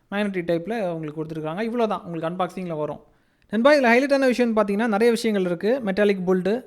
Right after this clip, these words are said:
ஏற்கனவே நீங்க பார்த்திருப்பீங்க, அன்பாக்ஸ் பண்ணும்போது உங்களுக்கு விஷயம் தெரிஞ்சிருக்கும். இருந்தாலும் உங்களுக்காக சொல்றேன். இதோட பாடியெல்லாம் வந்து பார்த்தீங்கன்னா, உங்களுக்கு மெட்டாலிக் புல்ல தந்திருக்காங்க. ரொம்ப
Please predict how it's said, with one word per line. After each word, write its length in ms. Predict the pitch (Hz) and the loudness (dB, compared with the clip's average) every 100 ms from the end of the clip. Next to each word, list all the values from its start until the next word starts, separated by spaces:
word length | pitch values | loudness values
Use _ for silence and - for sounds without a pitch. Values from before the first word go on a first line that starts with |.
| - | -10
ஏற்கனவே 360 | - 180 196 196 | -6 -4 -2 0
நீங்க 180 | 190 180 | 0 0
பார்த்திருப்பீங்க, 500 | 185 196 185 175 165 | 0 0 0 -2 -2
அன்பாக்ஸ் 260 | 175 190 185 | 0 0 0
பண்ணும்போது 300 | 180 180 196 | -2 -2 -2
உங்களுக்கு 160 | 180 | -2
விஷயம் 280 | 165 165 185 | -4 -4 -4
தெரிஞ்சிருக்கும். 460 | 170 160 147 185 277 | -4 -4 -6 -4 -2
இருந்தாலும் 460 | 220 233 226 240 | -2 0 2 2
உங்களுக்காக 420 | 233 233 226 214 208 | 2 2 2 2 0
சொல்றேன். 380 | 190 175 151 - _ _ _ _ _ | -2 -4 -6 -12 _ _ _ _ _
இதோட 140 | 202 196 190 | -2 0 4
பாடியெல்லாம் 500 | 233 240 226 214 196 | 4 4 2 2 0
வந்து 80 | |
பார்த்தீங்கன்னா, 240 | 185 185 247 | -2 -2 0
உங்களுக்கு 260 | 226 185 | -2 -2
மெட்டாலிக் 340 | 185 196 190 175 | 0 0 -2 -2
புல்ல 140 | 180 | 0
தந்திருக்காங்க. 560 | 175 170 165 160 160 240 | 0 -2 -2 -4 -4 -2
ரொம்ப 240 | 214 214 | -2 -2